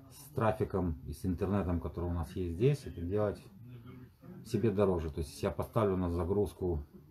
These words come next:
один файл, э, церемонии открытия, вряд ли он даже до утра загрузится на YouTube с этим трафиком. Поэтому я это уже буду делать дома с нормальным Wi-Fi.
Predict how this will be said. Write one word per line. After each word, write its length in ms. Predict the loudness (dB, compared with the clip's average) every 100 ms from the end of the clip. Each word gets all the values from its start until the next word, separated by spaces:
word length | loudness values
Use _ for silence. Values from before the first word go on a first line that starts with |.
| -20 -20 -20 -16
один 420 | -4 -2 2 2 2
файл, 480 | 2 2 2 -2 -6 -10
э, 480 | -4 -2 -2 -4 -6
церемонии 500 | -4 -2 0 -2 -2
открытия, 560 | -4 0 0 0 -2 -2 -10 _ _ _ -20 -20 _ _ -18 -16 -16 -16 -14 -2
вряд 360 | 2 6 6
ли 60 | 6
он 120 | 4
даже 220 | 2 0
до 120 | 0 0
утра 300 | 0 0 0
загрузится 580 | 0 0 -2 -4 -4
на 160 | -4 -4
YouTube 340 | -4 -2 -2 -2
с 60 |
этим 260 | -4 -2 -2
трафиком. 520 | -4 -6 -8 -8 -4
Поэтому 300 | -4 -2 -2
я 60 | 0
это 160 | -2
уже 120 | -2
буду 220 | -2 -4 -2
делать 240 | -2 0
дома 320 | 0 2 0
с 100 | -2
нормальным 480 | -4 -2 0 0 0
Wi-Fi. 460 | -4 -4 -2 -2